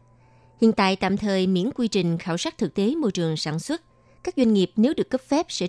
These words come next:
trực tiếp xuất khẩu sang Singapore. Các doanh nghiệp được cấp phép nhập khẩu sang Singapore đa phần là những doanh nghiệp lớn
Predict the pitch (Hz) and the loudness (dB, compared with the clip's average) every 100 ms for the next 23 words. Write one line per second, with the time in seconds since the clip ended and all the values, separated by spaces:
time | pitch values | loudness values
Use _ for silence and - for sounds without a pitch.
0 | - 185 - 285 - 320 - 156 180 196 | -4 -4 -2 -4 -2 -6 -4 -2 -2 -4
1 | 170 156 170 170 - 175 170 - _ _ | -4 -4 -6 -6 -4 0 0 -2 _ _
2 | _ _ _ _ _ _ - 370 262 233 | _ _ _ _ _ _ -6 0 4 4
3 | 196 196 - 277 - - 208 - 180 180 | 4 2 0 -2 -2 -2 -2 -2 0 0
4 | 254 214 202 190 202 196 - 202 190 185 | -2 -2 -2 -2 -2 -4 -4 -2 0 0
5 | 220 202 175 165 165 202 240 208 165 156 | -2 -2 0 0 -2 -2 0 2 0 -2
6 | 190 190 214 | 0 0 0